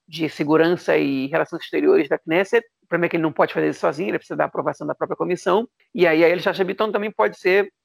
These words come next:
retirada da comissão de corona, né, pelo próprio Likud, porque eles estão abandonando o próprio partido, né,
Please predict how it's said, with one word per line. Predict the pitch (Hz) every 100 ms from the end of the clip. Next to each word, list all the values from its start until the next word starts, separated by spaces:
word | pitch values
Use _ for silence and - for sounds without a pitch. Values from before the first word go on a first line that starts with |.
| _
retirada | 185 190 - 160 151
da | 180 156 196
comissão | - 160 - 170
de | 147
corona, | 190 160 151 139 -
né, | 175 381 - _ -
pelo | 160
próprio | - 170 185
Likud, | 226 220 190 165 - _
porque | - 190 185
eles | 165
estão | - 190 185 180 _ _
abandonando | 175 214 233 269 247
o |
próprio | - 185 180
partido, | - 196 - 190 294
né, | 220 180